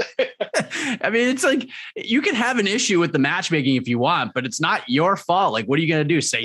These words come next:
Speaker 2: no to fighting Fedor? Like, seems a
Speaker 1: Yeah,
Speaker 2: little
Speaker 1: yeah.
Speaker 2: ridiculous to me.
Speaker 1: E-, exactly. Any, you know,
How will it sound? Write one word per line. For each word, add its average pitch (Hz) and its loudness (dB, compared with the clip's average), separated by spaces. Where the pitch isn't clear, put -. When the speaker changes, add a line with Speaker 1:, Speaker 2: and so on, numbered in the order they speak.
Speaker 2:
no 117 0
to 147 0
fighting 143 0
Fedor? 147 0
Like, 156 0
seems 208 2
a - 2
Speaker 1:
Yeah, 165 2
Speaker 2:
little 160 4
Speaker 1:
yeah. 151 4
Speaker 2:
ridiculous 131 0
to 101 -8
me. 101 0
Speaker 1:
E-, 196 2
exactly. 190 2
Any, 226 2
you 202 2
know, 170 2